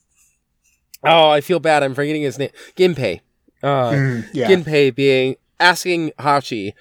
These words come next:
Speaker 1: "Are you the Misato everyone's talking about?" And then we get this, this funny scene of them being like, "No, this is my pet dog, Hachiko." Um, you know,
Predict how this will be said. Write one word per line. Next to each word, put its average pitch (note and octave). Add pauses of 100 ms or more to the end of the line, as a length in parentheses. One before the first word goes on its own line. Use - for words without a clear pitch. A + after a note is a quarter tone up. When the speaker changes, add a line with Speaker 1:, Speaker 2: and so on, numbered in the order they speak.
(260)
Speaker 1:
"Are D#3+
you E3+
the D#3+
Misato C3
everyone's A#2
talking G#2+
about?" G2
And B2
then B2
we A#2
get A#2
this, -
this C3+
funny D#3
scene C3+
of B2
them A#2+
being B2
like, A#2 (280)
"No, E3+
this E3+
is E3
my D#3
pet C3
dog, B2
Hachiko." A#2
Um, A2+ (140)
you D3+
know, A2+